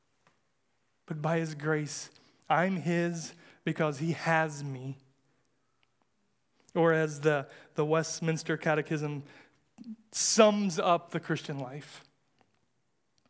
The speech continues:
man's chief end is to glorify God and enjoy him forever.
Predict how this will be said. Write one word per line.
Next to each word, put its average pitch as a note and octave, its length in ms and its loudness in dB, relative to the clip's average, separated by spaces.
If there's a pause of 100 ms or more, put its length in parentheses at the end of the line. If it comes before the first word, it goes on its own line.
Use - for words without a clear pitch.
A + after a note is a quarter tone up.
(560)
man's D#3 280 -2
chief F3+ 300 -2
end C3+ 440 -6 (680)
is D#3 140 -6
to D3+ 100 -2
glorify E3 540 -2
God E3 420 -4 (760)
and D3 120 -4
enjoy C#3+ 260 -2
him C3+ 140 -4
forever. C#3+ 500 -8